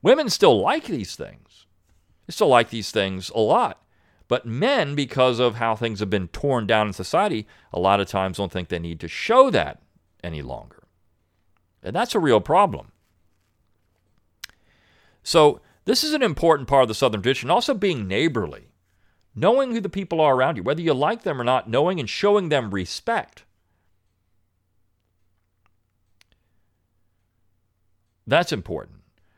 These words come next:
Now, calling someone out for being stupid when they say stupid things is not showing them respect. I mean, they said something stupid. But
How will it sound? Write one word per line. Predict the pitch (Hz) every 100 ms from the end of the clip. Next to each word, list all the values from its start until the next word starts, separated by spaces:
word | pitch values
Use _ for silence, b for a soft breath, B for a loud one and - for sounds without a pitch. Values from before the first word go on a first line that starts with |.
| _ -
Now, | 190 151
calling | - - 220 190
someone | 147 147 113
out | 107 104
for |
being | 90 92 85
stupid | - 151 107 92
when |
they | 87
say | 85 98
stupid | - 92 - -
things | 160 90 80 92
is | 85
not | 101 80 _ _ _ _ _ _ _ -
showing | 87 71
them | 65
respect. | 57 - 208 147
I | 85
mean, | 80
they | 80
said | 139 107
something | 90 76 71
stupid. | - 175 - - _ b b b b b b -
But | 135 127